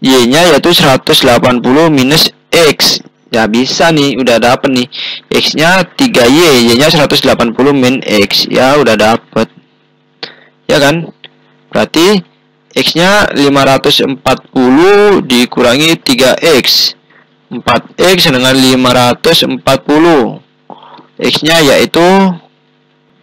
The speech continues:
yaitu X-nya seratus tiga puluh lima derajat. Nah, nilai X ini seratus tiga puluh lima derajat, teman-teman. Bisa diketahui kan, bisa dapat kan? Pernyataan dua saja tidak cukup.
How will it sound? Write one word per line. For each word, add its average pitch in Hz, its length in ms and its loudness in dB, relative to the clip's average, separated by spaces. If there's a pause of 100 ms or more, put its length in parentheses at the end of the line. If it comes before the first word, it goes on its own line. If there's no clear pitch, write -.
(120)
yaitu 127 400 -2
X-nya 175 320 0
seratus 151 400 -2
tiga 113 320 -2
puluh 120 240 -2
lima 131 240 0
derajat. 131 800 0 (1200)
Nah, 127 240 0
nilai 123 320 2
X 123 240 -2
ini 135 160 0
seratus 135 480 0
tiga 113 240 0
puluh 120 160 0
lima 127 320 0
derajat, 131 720 0
teman-teman. 113 480 -2 (680)
Bisa - 220 -2
diketahui 123 380 0
kan, 147 160 0
bisa 135 160 0
dapat 135 200 0
kan? 127 180 0 (100)
Pernyataan 120 420 -2
dua 123 140 2
saja 135 240 0
tidak 117 320 0
cukup. 131 400 0